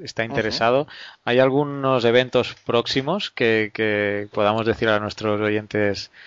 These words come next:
Speaker 1: que vayáis a realizar?
Speaker 2: Pues,
Speaker 1: Tanto
Speaker 2: pues la, la verdad
Speaker 1: focalizado
Speaker 2: es que sí.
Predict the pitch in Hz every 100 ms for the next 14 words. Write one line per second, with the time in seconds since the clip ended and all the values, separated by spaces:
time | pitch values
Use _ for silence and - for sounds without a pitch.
0 | - - - 107 101 107 104 107 104 98
1 | 110 104 - 101 - 127 123 131 123 120
2 | 120 117 123 135 113 113 104 101 104 107
3 | 143 156 156 151 139 - -